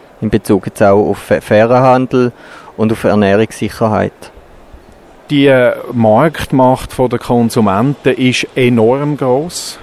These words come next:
Speaker 2: ist ganz entscheidend. Nur wenden es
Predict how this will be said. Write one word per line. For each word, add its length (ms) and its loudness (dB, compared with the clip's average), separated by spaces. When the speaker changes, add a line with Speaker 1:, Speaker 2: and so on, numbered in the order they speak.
Speaker 2:
ist 200 -6
ganz 360 0
entscheidend. 720 -2
Nur 340 4
wenden 480 0
es 200 -12